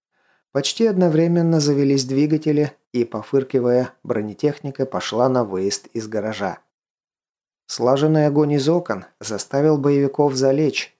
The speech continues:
и срочно начать искать для себя укрытие. Попрятавшись,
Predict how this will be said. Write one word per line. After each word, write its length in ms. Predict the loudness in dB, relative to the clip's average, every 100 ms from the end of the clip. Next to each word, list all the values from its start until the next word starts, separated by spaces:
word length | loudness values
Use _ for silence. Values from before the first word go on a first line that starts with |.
| -8
и 60 |
срочно 560 | -6 -2 -2 -2 -2 -2
начать 460 | -2 -2 -2 -2
искать 360 | -4 -4 -2 -2
для 160 | -2 -4
себя 400 | -4 -2 -2 -2
укрытие. 600 | -6 -2 -2 -4 -10 -14 _ _ _ _ -2
Попрятавшись, 880 | 0 2 0 0 -2 0 -2 -2